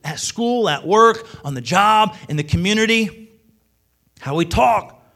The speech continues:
how we share, how we encourage, how we interact, are we shining our light for Jesus Christ? If he's done a work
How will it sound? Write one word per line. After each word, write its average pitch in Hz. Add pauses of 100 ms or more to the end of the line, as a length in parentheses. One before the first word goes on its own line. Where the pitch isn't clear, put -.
(300)
how 160
we 208
share, 226 (440)
how 202
we 233
encourage, 240 (140)
how 226
we 233
interact, 247 (240)
are 240
we 220
shining 220
our 180
light 127 (720)
for 131
Jesus 117
Christ? 104 (560)
If 208
he's 285
done 262
a 233
work 247